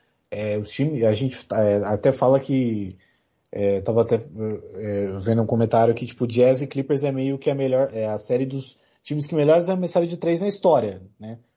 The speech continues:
Porque, tipo, o Clippers, em termos de porcentagem, e o Jazz, em termos de volume por jogo.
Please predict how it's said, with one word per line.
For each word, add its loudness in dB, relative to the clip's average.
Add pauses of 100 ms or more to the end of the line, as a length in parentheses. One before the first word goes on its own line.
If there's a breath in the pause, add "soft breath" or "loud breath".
(140)
Porque, -10
tipo, -8
o -8
Clippers, 4
em -2
termos -2
de -10
porcentagem, 0 (300 soft breath)
e -4
o 0
Jazz, 4
em -8
termos -2
de -6
volume 2
por -4
jogo. -6